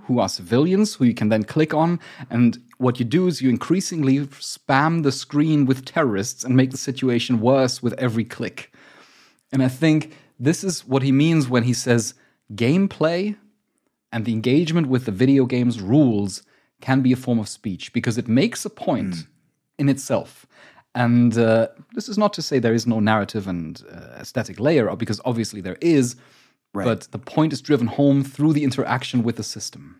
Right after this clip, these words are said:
Speaker 2: So maybe a good example would be in, um, sort of the,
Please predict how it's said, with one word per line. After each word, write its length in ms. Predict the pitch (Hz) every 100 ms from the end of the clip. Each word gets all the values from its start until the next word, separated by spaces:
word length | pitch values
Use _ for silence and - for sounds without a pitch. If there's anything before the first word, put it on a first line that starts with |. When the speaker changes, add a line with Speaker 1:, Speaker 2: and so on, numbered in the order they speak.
| _ _ _ _ _ _ _ _ _ _
Speaker 2:
So 260 | - 131 120
maybe 300 | 131 143 135
a 40 |
good 180 | 107 113
example 680 | 101 - 101 98 95 90 90 _ _ _ -
would 240 | 107 82
be 400 | 95 95 90 90 -
in, 600 | 95 90 85 82 80 - _ _ -
um, 560 | 92 85 80 80 82 - _ _ _ _ _ _ _ _ -
sort 260 | - 117
of 100 | 104
the, 320 | 104 95 92